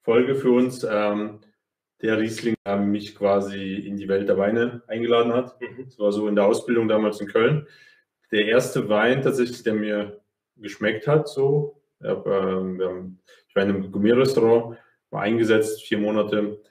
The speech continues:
Speaker 1: Und dann ging's halt, um erstmal offene Weine zu probieren. Und
Speaker 2: Ja.
Speaker 1: dann wurde er ausge-, also haben wir uns halt durchprobiert. Und das war der Wein, der mich einfach, ähm, festgehalten hat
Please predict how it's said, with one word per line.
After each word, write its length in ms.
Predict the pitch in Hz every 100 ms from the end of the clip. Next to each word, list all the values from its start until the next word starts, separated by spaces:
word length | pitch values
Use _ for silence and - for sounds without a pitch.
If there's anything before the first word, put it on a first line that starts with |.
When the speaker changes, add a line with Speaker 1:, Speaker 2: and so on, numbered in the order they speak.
| _ _
Speaker 1:
Und 240 | _ 98 95
dann 240 | 92 95
ging's 260 | 92 101 -
halt, 400 | 90 87 - -
um 300 | - 101 95
erstmal 300 | 98 101 104
offene 240 | 98 101 101
Weine 220 | 123 143
zu 120 | 135
probieren. 400 | 123 117 120 120
Und 80 | 120
Speaker 2:
Ja. 140 | 104 98
Speaker 1:
dann 120 | 95
wurde 160 | 95 92
er 80 |
ausge-, 320 | 95 127 - 107
also 160 | 98
haben 160 | 92 92
wir 60 |
uns 200 | 92 92
halt 200 | 90 92 - - -
durchprobiert. 760 | - 156 165 151 143 143 - -
Und 80 | 110
das 140 | 117
war 120 | 127 113
der 220 | 113 113
Wein, 180 | 110 107
der 100 | 107
mich 380 | 104 - - -
einfach, 400 | 104 104 101 -
ähm, 480 | 104 92 90 90 90 -
festgehalten 540 | 135 139 123 131 127
hat 260 | 123 123